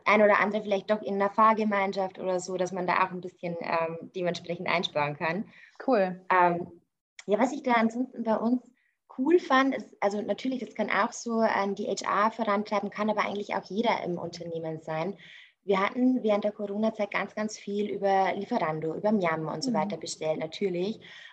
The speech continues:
Speaker 1: Ähm, erst zu Hause und dann auch, wo wir wieder im Office waren,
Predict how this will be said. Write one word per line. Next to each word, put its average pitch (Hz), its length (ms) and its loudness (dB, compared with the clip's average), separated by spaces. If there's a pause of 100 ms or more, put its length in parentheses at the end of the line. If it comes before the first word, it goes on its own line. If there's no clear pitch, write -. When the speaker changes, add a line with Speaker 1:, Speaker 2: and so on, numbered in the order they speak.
(120)
Speaker 1:
Ähm, 165 460 2
erst 185 240 -2
zu 175 140 -6
Hause 214 500 2
und 180 120 -4
dann 175 100 -2
auch, 170 200 -2
wo 185 120 -6
wir 190 140 -4
wieder 180 200 -2
im 175 100 0
Office - 380 -10
waren, 170 340 0